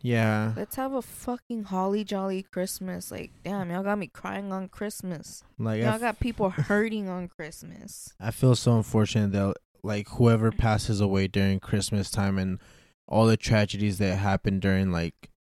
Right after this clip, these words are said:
Speaker 1: the holidays and stuff, like, I feel so bad for the families, the kids within the families, like, even people in the U N L V, if they weren't in the tragedy or, or weren't there on campus that day, still reach out. Like, that's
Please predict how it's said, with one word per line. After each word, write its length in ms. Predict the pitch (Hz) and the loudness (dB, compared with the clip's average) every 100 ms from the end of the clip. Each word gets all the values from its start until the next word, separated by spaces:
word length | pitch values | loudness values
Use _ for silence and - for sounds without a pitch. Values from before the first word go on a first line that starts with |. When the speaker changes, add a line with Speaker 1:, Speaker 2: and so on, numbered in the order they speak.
| _ | _
Speaker 1:
the 120 | 107 | 2
holidays 580 | 95 95 95 98 98 95 | 4 4 4 2 0 0
and 120 | 101 | -2
stuff, 380 | 95 - 101 95 | -4 -2 -2 0
like, 200 | 98 95 | -2 -2
I 120 | 87 | -2
feel 220 | 101 113 101 | -2 0 0
so 220 | - 101 | 2 2
bad 240 | 98 98 | 2 0
for 120 | - | 0
the 120 | 95 92 | -2 -2
families, 600 | - 90 90 95 95 - | -2 -2 0 0 -2 -2
the 200 | 101 92 _ - _ _ - | -4 -4 _ -20 _ _ -4
kids 320 | - 117 101 | 4 6 6
within 340 | 107 - 101 | 4 4 2
the 100 | 101 | 2
families, 680 | 95 - 95 95 92 101 95 | 0 0 2 2 0 0 -2
like, 200 | 92 90 - _ _ _ _ _ | -2 -4 -6 _ _ _ _ _
even 360 | 127 123 123 113 | 0 2 0 2
people 340 | - 120 104 | 2 2 2
in 120 | 110 | 2
the 100 | 107 | 2
U 160 | 104 107 | 2 2
N 100 | 104 | 4
L 200 | 101 98 | 2 0
V, 360 | 92 104 104 - - | -2 -4 -4 -6 -6
if 160 | 107 98 | -6 -2
they 160 | 117 | 0
weren't 260 | 113 117 107 | 2 0 0
in 140 | 107 | 0
the 80 | 104 | -2
tragedy 640 | - 113 104 104 104 107 | -2 0 2 2 0 0
or, 160 | 104 101 - | 2 0 -2
or 360 | 101 101 98 - - _ _ | -2 2 2 0 -8 _ _
weren't 360 | - 117 113 104 | 2 6 6 2
there 200 | 113 113 | 2 6
on 180 | 107 107 | 6 4
campus 440 | - 104 98 107 | 2 0 2 2
that 160 | 101 101 | 2 0
day, 180 | 104 104 | 0 0
still 300 | - 139 117 | 4 4 6
reach 260 | 104 - | 2 0
out. 220 | 104 95 98 | 0 2 2
Like, 200 | 95 98 | 0 0
that's 320 | 110 113 - | 0 0 -2